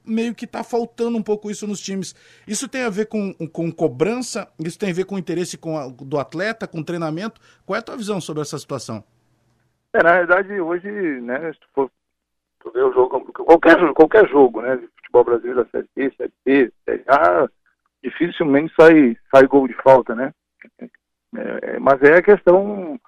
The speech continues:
Speaker 2: eu vejo vários, vários lados, vamos dizer assim, é, em relação também ao jogador, que às vezes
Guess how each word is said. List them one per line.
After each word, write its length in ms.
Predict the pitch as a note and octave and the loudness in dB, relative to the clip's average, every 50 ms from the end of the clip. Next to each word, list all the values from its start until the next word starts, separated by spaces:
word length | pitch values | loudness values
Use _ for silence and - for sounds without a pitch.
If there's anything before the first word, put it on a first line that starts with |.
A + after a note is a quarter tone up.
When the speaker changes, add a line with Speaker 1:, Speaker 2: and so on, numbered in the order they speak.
| _ _ _ _ _ - | _ _ _ _ _ -8
Speaker 2:
eu 100 | C#3+ C3 | -6 -2
vejo 240 | C#3+ F3+ F#3+ F3+ G3 G3 F#3+ E3+ D#3 C#3+ B2+ B2 A#2+ A#2+ A#2 - A2+ - - | 0 0 0 0 -2 -8 -8 -8 -6 -6 -8 -8 -8 -10 -10 -12 -6 2 6
vários, 340 | D3+ F3 F#3 F#3 D#3+ B2 A2 _ _ _ _ _ _ _ | 6 6 8 6 4 2 0 _ _ _ _ _ _ _
vários 340 | A#2+ C3 D3 E3 F3 E3+ C#3+ B2 | 0 2 2 2 2 -2 -4 0
lados, 340 | C#3 D3 D#3 D#3+ C#3+ B2 A2+ - | 4 6 6 6 6 4 -2 -8
vamos 200 | B2+ C3 C3 B2+ | -6 -6 -6 -6
dizer 220 | A#2+ B2+ C3+ B2 _ | -4 -4 -4 -4 _
assim, 280 | - C3+ C3 B2 A2+ A2+ | -10 -14 -12 -12 -12 -12
é, 460 | A2+ A2 A2+ A#2+ A#2+ A#2+ B2 B2+ A#2+ A#2+ _ _ _ _ _ _ _ - | -14 -12 -8 -8 -8 -6 -8 -10 -12 -14 _ _ _ _ _ _ _ -2
em 40 | C#3+ | 0
relação 360 | C#3 D3 D3+ - - E3 E3 | 4 4 4 4 4 0 2
também 460 | D#3+ E3 D3+ D3 D3 D3+ D#3 D3+ C#3 C3 | 2 2 0 2 2 0 0 0 0 -2
ao 240 | C3 C3+ C3+ C#3 | -2 -2 -2 -2
jogador, 640 | C3+ D3 D3 D#3 D#3 D3+ - D3 D3+ E3 G3 G#3+ A#3 - | -2 -2 2 2 2 2 2 0 2 2 2 2 0 -4
que 160 | - C3+ A2+ - _ _ _ _ _ _ _ _ - | -14 -16 -16 -16 _ _ _ _ _ _ _ _ -6
às 180 | - B2+ C3 | -6 -6 -4
vezes 400 | B2+ C3+ C#3+ D3 C#3 C#3 C3+ B2+ | -4 -4 -4 -4 -4 -6 -10 -12